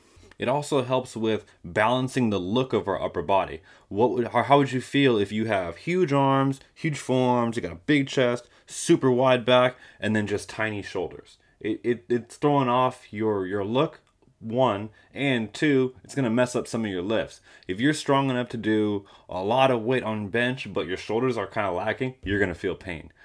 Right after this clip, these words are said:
If you're trying to do uh, certain lifts that require the backside of your shoulder to be active and be strong,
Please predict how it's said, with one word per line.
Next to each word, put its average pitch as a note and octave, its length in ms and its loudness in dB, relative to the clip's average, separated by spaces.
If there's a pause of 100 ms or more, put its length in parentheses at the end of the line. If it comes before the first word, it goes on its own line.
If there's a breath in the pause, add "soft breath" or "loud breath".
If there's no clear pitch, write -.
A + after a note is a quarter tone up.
(200 soft breath)
If G#2 180 -4
you're C3 540 4
trying B2+ 260 -2
to A#2+ 80 0
do A#2 640 2 (360 soft breath)
uh, E2 380 -2
certain A2 420 0
lifts B2 220 4
that G2+ 120 -2
require G#2 580 2 (240 loud breath)
the F2+ 100 -2
backside C3+ 540 0
of C3+ 60 0
your C3+ 120 0
shoulder C3+ 400 0
to A#2 360 0
be A2+ 280 -2
active C3 360 0
and A#2 140 -4
be A2+ 120 -4
strong, A#2+ 640 -2